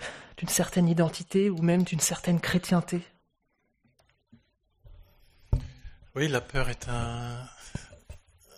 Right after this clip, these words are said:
Speaker 2: un sentiment naturel, je dirais. Il est,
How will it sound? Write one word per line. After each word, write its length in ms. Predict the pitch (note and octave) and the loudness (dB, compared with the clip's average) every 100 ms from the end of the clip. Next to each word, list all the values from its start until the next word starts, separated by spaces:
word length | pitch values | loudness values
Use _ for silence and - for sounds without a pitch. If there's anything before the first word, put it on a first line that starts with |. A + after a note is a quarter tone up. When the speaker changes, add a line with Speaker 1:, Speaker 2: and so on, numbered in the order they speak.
| - - | -20 -4
Speaker 2:
un 20 | |
sentiment 520 | - C3+ - C3 C3+ | -2 0 -2 0 0
naturel, 460 | C3 C3 E3+ G#3+ A#3+ | 0 0 0 0 -2
je 120 | C#3 | -4
dirais. 400 | A#2+ A#2+ A#2+ A#2 | -2 -2 -2 -4
Il 100 | A2+ | -6
est, 300 | A2+ A2+ A2+ | -8 -8 -12